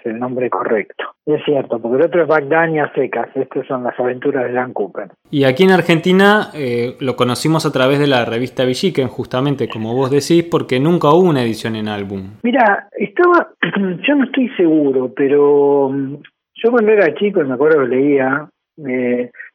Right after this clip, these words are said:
Speaker 1: leí un, un lector me corrigió y tenía razón, que, que Blake y Mortimer también había aparecido en Villiquen. Yo no sé por qué los tenía medio negligidos. Este, mm,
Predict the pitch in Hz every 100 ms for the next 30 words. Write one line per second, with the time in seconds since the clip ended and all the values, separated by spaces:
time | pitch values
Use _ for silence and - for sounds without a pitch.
0 | - 160 220 208 170 147 151 151 156 156
1 | 139 135 175 175 139 131 123 185 175 156
2 | 165 139 135 208 160 147 139 - 143 131
3 | 135 175 180 185 202 185 165 139 165 208
4 | 180 143 139 123 131 127 - 147 135 131
5 | - 147 117 139 139 143 - 175 165 165
6 | 165 139 165 165 151 131 135 - 143 160
7 | 151 165 160 143 131 131 - 139 139 -
8 | _ - - - - _ _ - 143 139
9 | _ - 143 139 139 139 135 135 135 131